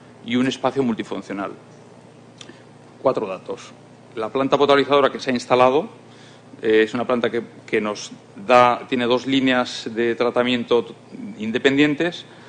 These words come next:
En este caso son dos líneas con tecnología, eh, bien diferenciada, mm, que sería adecuada para,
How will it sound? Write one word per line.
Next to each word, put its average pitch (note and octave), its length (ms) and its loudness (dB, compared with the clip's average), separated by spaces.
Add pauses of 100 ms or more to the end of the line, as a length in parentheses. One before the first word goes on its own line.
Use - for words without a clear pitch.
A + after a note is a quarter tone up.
(880)
En A2+ 100 -8
este - 220 -4
caso C3+ 220 2
son C3 160 0
dos B2+ 140 0
líneas C3 300 2
con A2+ 140 -4
tecnología, A#2 1400 4 (220)
eh, G2 520 -4
bien A2 200 -2
diferenciada, D3 800 2
mm, G2 1080 -8
que A#2 80 -6
sería A2 720 0
adecuada A#2+ 380 2
para, A2 320 2